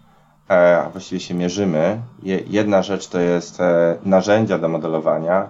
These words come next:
tych, tych trochę, e, e, brakuje i pracujemy nad narzędziami, które, e, działają trochę jak C cztery,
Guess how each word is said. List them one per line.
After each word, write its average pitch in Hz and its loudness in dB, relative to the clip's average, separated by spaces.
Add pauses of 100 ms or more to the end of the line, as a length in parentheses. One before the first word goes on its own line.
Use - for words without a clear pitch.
(120)
tych, 90 -6
tych 92 -8
trochę, - -4
e, 82 4 (920)
e, 80 -8
brakuje 87 -2 (380)
i 95 -12
pracujemy 92 -2
nad 87 0
narzędziami, 87 -2
które, 85 2 (460)
e, 85 2
działają 98 4
trochę 95 -8
jak 87 -6
C 95 -10
cztery, 90 -2